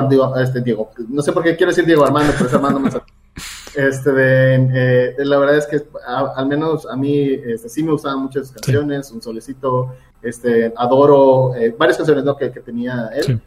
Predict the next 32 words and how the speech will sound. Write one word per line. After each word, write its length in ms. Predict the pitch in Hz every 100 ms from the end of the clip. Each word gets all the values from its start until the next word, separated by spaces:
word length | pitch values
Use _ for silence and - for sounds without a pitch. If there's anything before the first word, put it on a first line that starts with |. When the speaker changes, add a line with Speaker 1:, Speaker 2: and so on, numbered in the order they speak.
| _ _ _
Speaker 1:
Eh, 280 | 120 110 113 -
y, 120 | 120
pues, 160 | - 110
bueno, 200 | 117 113
una, 380 | 123 117 110 -
una 280 | 127 120 113 -
pérdida, 360 | - 120 120 110
Speaker 2:
Sí. 40 | 113
Speaker 1:
pues, 180 | 104 -
bastante 320 | 107 110 -
fuerte. 340 | - - - - -
Speaker 2:
Sí, 320 | 151 151 175
y, 60 | 160
pues, 240 | 147 165
un 60 | 190
poco 200 | 190 185
triste, 380 | 170 175 - 175
yo 140 | 165
creo, 240 | 165 165
de 260 | 160 131 127
la 140 | 120
vida 240 | 120 131 139
de 100 | 123
los 400 | 107 113 - -
compositores 800 | - 127 131 131 - 139 147 151
es 100 | 143
eso, 260 | 147 135
¿no? 220 | 127 147
Que 140 | 143 120
a 40 |
veces 520 | 120 131 151 139 135
uno, 500 | 131 139 139 131 123